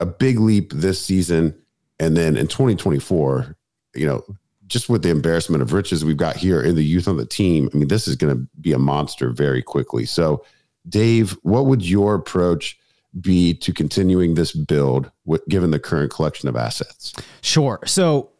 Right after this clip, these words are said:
Speaker 2: the first place that my mind goes here is I, I look at the quarterbacks, and there's Kyler Murray, Trey Lance, Geno Smith.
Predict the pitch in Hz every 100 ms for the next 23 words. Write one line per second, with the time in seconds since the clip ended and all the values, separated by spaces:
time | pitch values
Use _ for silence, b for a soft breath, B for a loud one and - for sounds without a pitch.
0 | _ 156 160 - 208 202 - - 151 -
1 | 135 127 120 107 117 110 101 - 107 101
2 | 101 104 101 101 113 117 120 101 - 113
3 | 98 104 101 107 101 - 120 110 98 101
4 | 101 - 101 101 95 - 107 92 - 139
5 | 135 -